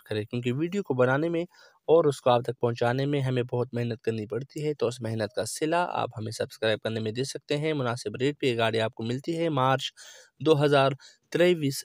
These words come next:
टैक्स पेड ये गाड़ी आपको मिलती है, तो आपको टैक्स के बारे में बिल्कुल बेफिक्र हो जाना चाहिए। सील बाय सील है, कोई भी सील इसका टूटा हुआ या डैमेज वगैरह नहीं है। इससे आपको ये अंदाज़ा हो सकता है कि ये गाड़ी माशाल्लाह नॉन एक्सीडेंटल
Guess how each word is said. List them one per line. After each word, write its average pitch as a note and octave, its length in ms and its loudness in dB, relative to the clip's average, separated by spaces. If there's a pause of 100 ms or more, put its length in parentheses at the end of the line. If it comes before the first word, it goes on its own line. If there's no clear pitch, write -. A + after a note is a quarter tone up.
टैक्स C#3 360 2
पेड B2+ 300 4
ये A#2+ 160 0
गाड़ी A2+ 300 4
आपको A2+ 300 0
मिलती C#3 340 -4
है, D#3 120 0
तो A#2+ 120 2
आपको A2+ 240 0
टैक्स C3 340 0
के C#3 120 -2
बारे B2+ 220 2
में B2+ 160 -2
बिल्कुल A#2+ 300 -4
बेफिक्र A#2 380 -6
हो A#2+ 200 -8
जाना A2+ 280 -2
चाहिए। F3 460 2
सील F3+ 420 -4
बाय A#2 220 2
सील F3+ 340 -4
है, C#3+ 220 4 (460)
कोई F#3+ 260 4
भी D3+ 140 -4
सील D#3 320 -2
इसका C3 300 0
टूटा C3+ 300 2
हुआ C#3 280 6
या B2 180 4
डैमेज C3 320 4
वगैरह A#2 320 0
नहीं B2+ 300 0
है। D3 200 0
इससे - 320 -2
आपको B2 300 0
ये A2+ 140 0
अंदाज़ा A2+ 380 2
हो C3 160 -2
सकता E3 300 -2
है E3 140 -4
कि B2+ 140 -2
ये A2+ 100 0
गाड़ी A2+ 260 0
माशाल्लाह G#2+ 520 0
नॉन D#3 260 0
एक्सीडेंटल B2+ 680 0